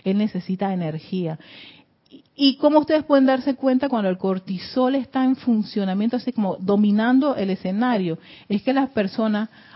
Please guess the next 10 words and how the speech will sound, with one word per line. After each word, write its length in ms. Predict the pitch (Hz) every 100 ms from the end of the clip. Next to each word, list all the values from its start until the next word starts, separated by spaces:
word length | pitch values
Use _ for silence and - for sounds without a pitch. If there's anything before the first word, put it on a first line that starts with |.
| -
además 420 | 202 202 247 269
que 100 | 302
al 80 | 254
final 300 | 214 208 220
del 220 | 240 202
día 240 | 226 220
se 120 | 220
siente 300 | 185 202 202
sumamente 960 | 202 - 285 269 247 220 220 226 226 220
agotado 720 | 196 175 160 180 165 143 160